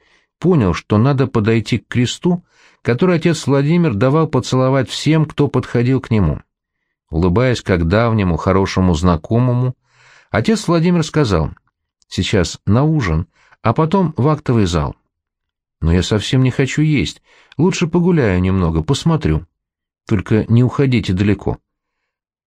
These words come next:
Алешин кивнул, вышел из храма. Наступал вечер, и солнце, уходя за дальние увалы, посылало прощальное весеннее тепло на землю,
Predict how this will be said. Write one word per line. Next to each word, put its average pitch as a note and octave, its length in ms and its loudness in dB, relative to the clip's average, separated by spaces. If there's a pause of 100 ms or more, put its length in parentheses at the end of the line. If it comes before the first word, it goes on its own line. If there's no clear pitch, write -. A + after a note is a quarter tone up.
Алешин E3 380 0
кивнул, A#2 580 0
вышел C#3+ 380 0
из A#2 100 -2
храма. D#2+ 480 0 (720)
Наступал D#3+ 560 0
вечер, A2+ 440 0
и E2+ 60 2
солнце, C3 520 0
уходя F#2 500 0
за F#2 220 0
дальние F2+ 560 0
увалы, G#2+ 720 0 (600)
посылало F3+ 480 0
прощальное D3+ 720 0
весеннее A#2+ 540 0
тепло C3+ 400 0
на C3 180 2
землю, G2+ 640 0